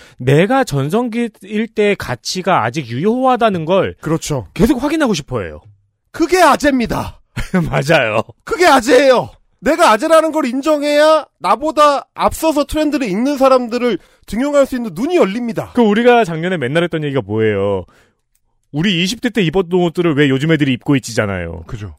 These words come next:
Speaker 1: 근데 다른 옷이거든.
Speaker 3: 음.
Speaker 2: 요 점쟁이들,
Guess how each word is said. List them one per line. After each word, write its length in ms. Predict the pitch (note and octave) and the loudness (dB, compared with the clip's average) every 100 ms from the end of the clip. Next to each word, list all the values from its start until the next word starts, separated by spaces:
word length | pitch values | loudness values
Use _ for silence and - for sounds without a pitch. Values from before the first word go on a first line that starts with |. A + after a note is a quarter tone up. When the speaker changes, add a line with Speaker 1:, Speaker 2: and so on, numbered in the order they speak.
| _ - | _ -2
Speaker 1:
근데 100 | G#3+ | 0
다른 320 | - E3 D4 | 2 2 4
옷이거든. 840 | D#4 G#3+ F3+ C3 C3+ D3+ G2+ E2 - _ _ G2+ | 4 4 2 2 2 2 -2 -8 -20 _ _ -16
Speaker 3:
음. 200 | F#2 D2+ _ _ _ _ _ _ _ E3+ | -16 -18 _ _ _ _ _ _ _ 0
Speaker 2:
요 140 | B3+ | 0
점쟁이들, 640 | F3+ E3 D3 A#2 F#2+ G2+ | 0 -2 -2 -4 -8 -14